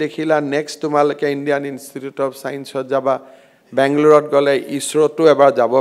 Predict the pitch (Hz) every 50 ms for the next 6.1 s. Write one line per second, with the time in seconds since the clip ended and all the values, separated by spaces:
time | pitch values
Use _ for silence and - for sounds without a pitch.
0 | 131 - 131 131 131 120 123 123 123 - - - - _ _ _ _ _ _ -
1 | - 202 233 269 269 247 196 180 180 190 202 214 180 - - - 185 180 165 127
2 | 110 - _ - _ _ _ _ _ - - 156 170 170 - - 113 127 135 139
3 | 147 160 175 175 170 143 123 139 147 151 156 156 151 151 147 143 139 143 139 147
4 | 143 147 147 143 143 143 - 139 131 - 151 147 143 147 147 139 - 131 139 147
5 | 151 139 - 139 127 120 139 143 - 147 139 139 147 147 151 147 151 135 - -
6 | - 147